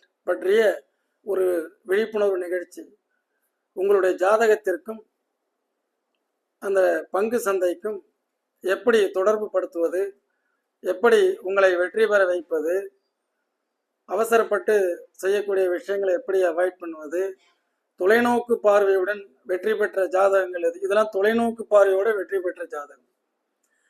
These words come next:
ஷேர் மார்க்கெட், மியூச்சுவல் ஃபண்ட் கெயின் ஹாரோஸ்கோப். இவரெல்லாம் வந்து தங்கத்தை வாங்கி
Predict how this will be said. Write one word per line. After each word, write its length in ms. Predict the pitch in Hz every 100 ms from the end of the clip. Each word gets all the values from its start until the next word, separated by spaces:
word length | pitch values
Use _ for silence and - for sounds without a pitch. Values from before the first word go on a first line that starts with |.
| _ -
ஷேர் 220 | 196 214 214
மார்க்கெட், 420 | 196 180 214 226 _ _ _ _
மியூச்சுவல் 580 | - 196 254 262 240 226
ஃபண்ட் 240 | - 190 185 - _ 214
கெயின் 240 | 190 214
ஹாரோஸ்கோப். 640 | 131 160 170 - - 139 _ _ _ _ _ _ _ _ _ _ _ _ _ _ _ -
இவரெல்லாம் 360 | 185 180 214 202
வந்து 220 | 190 208 269 285 _ _ _ _ _ _ _ _ _ _ _ _
தங்கத்தை 460 | 170 214 233 226 208 170 - _ _ -
வாங்கி 460 | 175 208 214 190